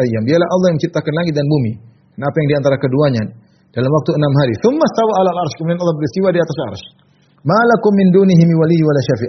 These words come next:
afala tatadzakkarun." Tidak ada bagi kalian penolong maupun syafi', tidakkah kalian mengambil pelajaran? "Yudabbirul amra minas sama'il ardi." Allah mengatur urusan dari langit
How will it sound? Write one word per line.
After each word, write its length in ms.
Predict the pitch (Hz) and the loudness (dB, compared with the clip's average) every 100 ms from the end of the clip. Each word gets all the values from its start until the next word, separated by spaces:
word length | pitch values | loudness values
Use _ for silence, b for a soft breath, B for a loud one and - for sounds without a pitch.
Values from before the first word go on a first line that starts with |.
| 143 | -2
afala 200 | 151 147 | 0 0
tatadzakkarun." 560 | 135 131 120 113 113 104 98 | 0 -2 -4 -4 -4 -4 -2
Tidak 140 | 143 | 0
ada 80 | 156 | 0
bagi 180 | 147 135 131 | 0 0 0
kalian 280 | 143 151 107 - | 0 0 -2 -4
penolong 320 | 135 156 120 | -2 -2 -2
maupun 220 | 113 131 | -6 -8
syafi', 340 | 117 117 151 139 b b - | -8 -4 -4 -6 b b -6
tidakkah 400 | 127 135 127 120 | -2 0 -2 -2
kalian 220 | 131 127 123 | -2 -2 -4
mengambil 240 | 120 120 117 | -6 -4 -4
pelajaran? 380 | 123 135 175 180 185 b b - | -2 2 2 0 -4 b b 0
"Yudabbirul 720 | 156 175 254 165 220 208 202 202 233 | 4 4 4 2 2 4 4 2 0
amra 220 | 220 214 | 2 4
minas 240 | 196 185 185 | 4 4 2
sama'il 480 | 170 165 214 185 175 | 2 4 4 4 2
ardi." 560 | 165 165 165 120 143 123 110 - _ _ _ _ _ _ _ 156 | 2 0 -2 0 0 0 -4 -14 _ _ _ _ _ _ _ -2
Allah 180 | 170 156 | 2 2
mengatur 380 | 151 190 180 170 - - | 2 2 2 -2 -4 -6
urusan 800 | - 160 247 - 196 127 104 120 | 0 2 2 2 -2 -4 -8 -8
dari 240 | 117 156 156 | -4 -2 0
langit 320 | 165 262 | 0 0